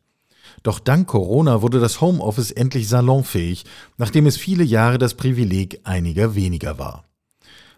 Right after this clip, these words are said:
Wer jedoch glaubt, dass Homeoffice und Online-Meetings schon das digitale Arbeiten der Zukunft ausmachen, denkt entschieden zu kurz." Die Vision. Wenn Menschen weltweit über verschiedene Kommunikationskanäle online miteinander verbunden sind,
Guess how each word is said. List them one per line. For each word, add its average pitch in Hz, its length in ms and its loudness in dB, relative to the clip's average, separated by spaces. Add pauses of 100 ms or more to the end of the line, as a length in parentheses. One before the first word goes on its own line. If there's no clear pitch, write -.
(140)
Wer 127 120 4
jedoch 131 400 2
glaubt, 127 560 0 (240)
dass - 260 -8
Homeoffice 120 560 -2
und 98 240 -4
Online-Meetings 95 880 0
schon 117 160 0
das 113 160 2
digitale 117 580 -2
Arbeiten 113 440 -2
der 101 120 0
Zukunft - 480 -6
ausmachen, 95 680 -4 (320)
denkt 151 360 0
entschieden 85 560 -2
zu 131 200 -4
kurz." - 540 -8 (1040)
Die 95 140 -6
Vision. 107 480 0 (1000)
Wenn 104 200 0
Menschen 151 460 2
weltweit 120 600 2
über 113 180 0
verschiedene 170 500 -2
Kommunikationskanäle 127 1300 0
online 139 360 4
miteinander 113 480 2
verbunden 131 580 -2
sind, 131 260 4